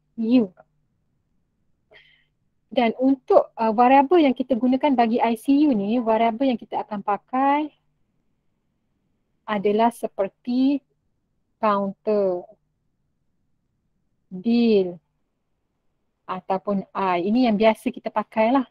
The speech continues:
Okey, variabel untuk I C U. Jadi, apa kita nak tentukan?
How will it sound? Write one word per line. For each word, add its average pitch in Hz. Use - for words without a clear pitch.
Okey, 277
variabel 214
untuk 220
I 196
C 208
U. 185
Jadi, 247
apa 285
kita 262
nak 214
tentukan? 226